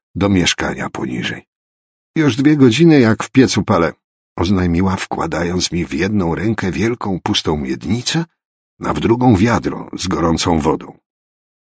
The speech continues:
Wróciłem na poddasze, mijając siedzącego na schodach młodego człowieka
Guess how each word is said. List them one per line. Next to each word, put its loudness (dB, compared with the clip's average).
Wróciłem -4
na -8
poddasze, -2
mijając 0
siedzącego -6
na -6
schodach -4
młodego -4
człowieka -6